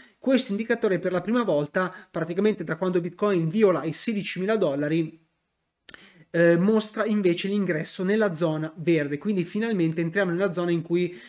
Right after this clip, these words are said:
meno del cinquanta per cento della supply, precisamente il quarantotto punto trentasei, è in profitto in questo momento. Invece quando Bitcoin fa nuovi massimi storici, logicamente siamo a una percentuale vicina al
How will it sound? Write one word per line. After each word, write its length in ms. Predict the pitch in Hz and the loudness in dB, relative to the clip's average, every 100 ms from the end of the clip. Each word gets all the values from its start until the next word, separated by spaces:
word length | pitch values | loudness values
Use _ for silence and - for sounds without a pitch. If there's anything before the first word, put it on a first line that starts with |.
| - | -6
meno 420 | 165 214 254 240 | 0 2 4 2
del 160 | 196 180 | 2 2
cinquanta 420 | - 170 202 196 | 0 -2 -2 -2
per 140 | 170 160 | -4 -2
cento 260 | 202 196 | -2 -2
della 180 | 170 165 | -2 -2
supply, 460 | 160 214 196 180 180 | -4 -6 -2 0 0
precisamente 540 | 165 - 180 196 170 | -4 -6 -2 -2 -2
il 80 | 147 | -4
quarantotto 540 | 175 175 170 190 170 | -2 0 0 -2 -4
punto 260 | 160 175 160 | -6 -6 -4
trentasei, 640 | 160 170 160 - 143 147 - - - | -4 -4 -4 -4 -4 -6 -8 -20 -10
è 80 | - | 2
in 160 | 220 233 | 4 4
profitto 600 | 226 208 185 170 196 - | 0 -2 -4 -4 -6 -4
in 160 | 185 180 | -6 -2
questo 400 | 170 165 - 190 | 0 0 -2 -2
momento. 600 | 175 196 185 156 - - - - | 0 2 2 0 -6 -12 -20 -10
Invece 340 | 165 175 220 165 | -2 2 2 2
quando 200 | 202 196 | 2 2
Bitcoin 380 | 180 170 208 170 | 0 0 0 0
fa 160 | 170 | -2
nuovi 260 | 170 202 190 | 0 0 0
massimi 380 | 185 165 202 247 | -2 -4 -4 -4
storici, 680 | - 139 143 143 - 190 - - - | -4 -6 -6 -6 -6 -8 -10 -20 2
logicamente 680 | 185 190 196 202 175 165 | 6 6 4 2 2 2
siamo 540 | 170 - 160 160 170 170 | -2 0 0 2 0 -2
a 260 | 151 156 - | -8 -8 -6
una 240 | 165 170 | -4 -4
percentuale 640 | 160 170 202 180 160 151 151 | -4 -4 -4 -2 -2 -2 -2
vicina 600 | 165 165 - 165 160 160 | -4 -8 -4 -2 -2 -4
al 380 | 147 156 160 | -6 -2 -2